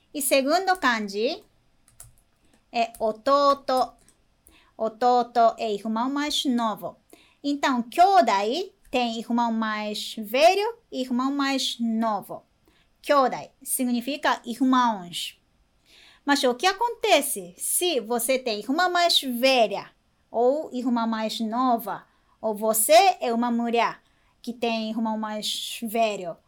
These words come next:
ou irmão mais novo? O que acontece? Então, vamos falar, você é um homem e você tem uma irmã mais velha. Ainda são kyodai.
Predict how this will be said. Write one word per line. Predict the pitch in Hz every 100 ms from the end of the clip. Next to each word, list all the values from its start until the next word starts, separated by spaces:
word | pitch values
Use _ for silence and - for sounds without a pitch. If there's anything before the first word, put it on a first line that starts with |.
| _
ou | 220
irmão | 226 220 220
mais | 240 -
novo? | 240 240 226 190 180 _ _
O | 240
que | 247
acontece? | 285 269 247 226 180 - _ _ _
Então, | 269 269 277
vamos | 254 285
falar, | 277 254 202
você | 214 233 311
é | 330
um | 349 330
homem | 302 277 196 156 -
e |
você | 220 226 269
tem | 262 262 269
uma | 247 254 254
irmã | 247 247 254 302 392
mais | 311 269 285 -
velha. | 233 233 226 196 156 - _ -
Ainda | 202 190 202 254
são | 285 320
kyodai. | 349 294 254 208 156